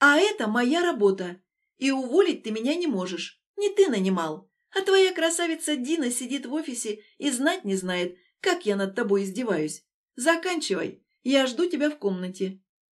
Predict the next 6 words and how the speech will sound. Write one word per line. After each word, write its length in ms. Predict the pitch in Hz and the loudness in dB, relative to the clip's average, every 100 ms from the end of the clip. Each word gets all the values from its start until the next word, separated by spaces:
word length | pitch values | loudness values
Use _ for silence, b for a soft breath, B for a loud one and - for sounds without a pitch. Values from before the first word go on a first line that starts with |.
| _ _ _ | _ _ _
Я 220 | 214 220 | 0 0
залезла 460 | 196 208 220 190 175 | 2 0 0 0 -4
в 40 | |
небольшой 400 | 185 196 214 233 | -2 -2 -2 -4
медицинский 580 | 190 180 190 202 190 190 | -4 -2 -2 -4 -8 -10
холодильник. 680 | 190 202 202 180 156 165 | -6 -4 -4 -4 -6 -10